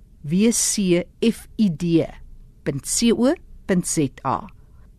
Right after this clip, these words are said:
W C F I D, Western Cape Forum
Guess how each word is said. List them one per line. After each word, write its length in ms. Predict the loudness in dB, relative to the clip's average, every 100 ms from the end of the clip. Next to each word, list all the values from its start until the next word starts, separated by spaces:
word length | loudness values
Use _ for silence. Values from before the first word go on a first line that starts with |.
| -12
W 280 | -2 2 2
C 520 | 2 -2 0 2 0 -2 -2
F 280 | -2 -2 -8 -2
I 100 | 0
D, 300 | 0 0 0 0 -10 -20 -20 -20 -4
Western 460 | 2 2 2 0 2
Cape 240 | 0 -2
Forum 480 | 0 2 4 2